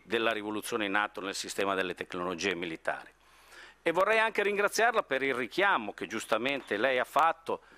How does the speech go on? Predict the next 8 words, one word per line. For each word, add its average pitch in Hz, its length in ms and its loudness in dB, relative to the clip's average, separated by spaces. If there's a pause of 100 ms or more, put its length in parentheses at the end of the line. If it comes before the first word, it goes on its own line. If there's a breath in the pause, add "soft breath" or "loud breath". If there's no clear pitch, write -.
(120 loud breath)
sia 220 320 2
ad 170 80 2
alcuni 151 420 0
elementi 139 640 0
che 98 460 -2
molte 113 320 -4
volte 120 480 0 (220 loud breath)
sfuggono 110 840 0